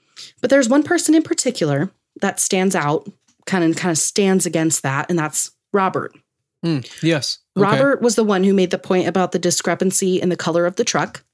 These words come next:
Speaker 1: and the fact that the coroner's inquest failed to provide any actual definitive evidence,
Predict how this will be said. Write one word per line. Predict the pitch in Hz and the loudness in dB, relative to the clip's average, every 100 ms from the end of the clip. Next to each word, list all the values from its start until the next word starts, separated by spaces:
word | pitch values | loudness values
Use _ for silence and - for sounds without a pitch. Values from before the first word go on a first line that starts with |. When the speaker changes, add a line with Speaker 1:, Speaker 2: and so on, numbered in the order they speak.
| - - - | -20 -20 -8
Speaker 1:
and | 190 208 | 0 0
the | |
fact | 202 190 190 | 0 -2 -4
that | 190 | -4
the | - | -6
coroner's | - 220 220 196 - | -2 2 2 0 0
inquest | 185 - 170 170 - - | -2 0 -2 -2 -4 -8
failed | - - 185 190 | -8 -2 0 -2
to | 196 | -4
provide | - 185 175 170 - | -4 -4 -2 -2 0
any | 175 208 196 185 | 2 4 4 0
actual | 170 185 - 202 | -2 -2 0 2
definitive | 165 - 185 208 180 151 - | 0 -2 0 2 2 -2 -4
evidence, | 165 170 - 76 - - | -4 -2 -4 -6 -8 -8